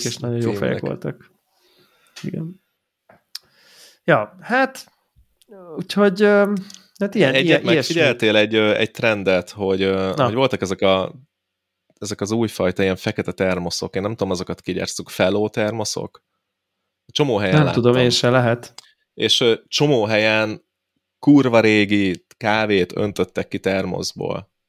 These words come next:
Speaker 2: Vagy régi ízű kávét öntöttek ki
Speaker 1: Ja, hogy
Speaker 2: termoszból.
Speaker 1: termoszízűt.
Speaker 2: Ízetlen,
Speaker 1: Ja.
Speaker 2: döglött termoszízű kávét öntöttek ki a termoszból.
Speaker 1: Igen.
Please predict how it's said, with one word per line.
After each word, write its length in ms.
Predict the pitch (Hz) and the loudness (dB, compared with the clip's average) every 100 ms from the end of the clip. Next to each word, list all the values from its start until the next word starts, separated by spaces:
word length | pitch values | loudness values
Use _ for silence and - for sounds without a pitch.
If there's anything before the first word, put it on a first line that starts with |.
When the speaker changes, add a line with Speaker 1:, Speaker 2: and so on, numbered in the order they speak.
| _ _ | _ _
Speaker 2:
Vagy 180 | 104 104 | -2 2
régi 420 | 120 120 110 104 | 2 2 0 -2
ízű 420 | 117 113 95 92 | 0 -2 -2 -4
kávét 460 | 92 98 95 90 90 | -2 -2 -2 -2 -4
öntöttek 440 | 90 90 90 101 | -6 -8 -10 -12
ki 120 | - - | -12 -4
Speaker 1:
Ja, 140 | 123 | 0
hogy 120 | 147 | 2
Speaker 2:
termoszból. 300 | 165 151 147 | 4 4 2
Speaker 1:
termoszízűt. 420 | 127 131 120 113 - | -2 -4 -4 -8 -2
Speaker 2:
Ízetlen, 540 | 127 139 110 110 104 | 2 2 2 0 0
Speaker 1:
Ja. 80 | 98 | 0
Speaker 2:
döglött 420 | 95 110 107 95 | 4 4 6 2
termoszízű 720 | - 104 107 98 92 95 95 - | 2 0 2 0 -4 -6 -8 -8
kávét 420 | 98 95 92 - | -6 -4 -6 -6
öntöttek 400 | 95 - - - | -10 -12 -14 -12
ki 100 | - | -12
a 60 | |
termoszból. 760 | - - - 107 - 98 98 - _ _ 190 170 - | -8 -8 -8 -10 -12 -12 -12 -14 _ _ -16 -16 -12
Speaker 1:
Igen. 520 | - 120 113 117 - | -2 0 0 -4 -10